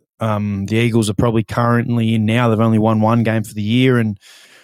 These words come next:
um, expectation on them to win games weekly externally probably aren't there. But internally, you, you, you have this belief that, um, you know, as you've touched on, you give anyone an inch,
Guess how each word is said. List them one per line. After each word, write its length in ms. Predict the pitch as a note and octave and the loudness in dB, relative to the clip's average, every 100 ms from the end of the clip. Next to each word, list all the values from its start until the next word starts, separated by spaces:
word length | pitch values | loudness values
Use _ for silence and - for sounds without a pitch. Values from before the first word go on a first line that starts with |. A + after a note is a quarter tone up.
| _ - | _ -8
um, 440 | A#2+ A#2+ A#2 A2+ G#2 | -2 0 2 0 0
expectation 720 | C3+ - C#3 - B2 B2 B2 | -2 0 -2 -2 -2 -2 -2
on 100 | A#2 | -2
them 160 | A#2 A#2 | -2 -2
to 120 | - | -2
win 200 | A2+ A#2+ | 0 0
games 400 | A2 A#2 A#2+ G2+ | 0 0 0 -2
weekly 560 | G2 A#2 A2 B2 A2 A2+ | -2 -2 0 -2 -2 -4
externally 540 | A2 - A#2+ B2 A#2 | -6 -2 0 2 0
probably 340 | - B2+ A2+ A2+ | 0 0 2 2
aren't 240 | A2+ G#2 | 0 0
there. 220 | A#2+ A#2 | 0 2
But 140 | G#2+ A2+ | 2 0
internally, 560 | A#2 C3 C#3 C3+ A#2+ | 0 0 2 2 2
you, 240 | A2+ A#2+ - | 2 0 0
you, 340 | A#2+ A#2+ A2 F#2 _ _ _ _ - | 0 0 -2 -8 _ _ _ _ -8
you 80 | A2+ | -4
have 200 | B2+ A#2 | -4 -4
this 160 | A#2 | -6
belief 680 | - A#2+ A#2+ B2+ A#2+ - - - | -4 -2 0 0 -2 -6 -8 -4
that, 220 | A#2 - _ - | -6 -6 _ -2
um, 460 | A#2+ A2+ A2 G#2+ F#2 - _ _ _ _ | 0 0 -2 -6 -12 -20 _ _ _ _
you 180 | B2 A#2+ | -4 -2
know, 240 | G2+ C#3+ - _ _ _ _ - | -2 -4 -8 _ _ _ _ -2
as 220 | D3 C3+ | 0 0
you've 100 | C3 | 0
touched 300 | C3 D3 - | 0 0 0
on, 160 | A2+ A2+ | 0 2
you 140 | D3 | 2
give 200 | D3 C3+ | 2 2
anyone 440 | C3+ C#3+ C3 B2 | 2 2 2 0
an 180 | A2+ A#2+ | 0 0
inch, 540 | A#2+ B2+ G2+ - - | 2 2 0 -6 -6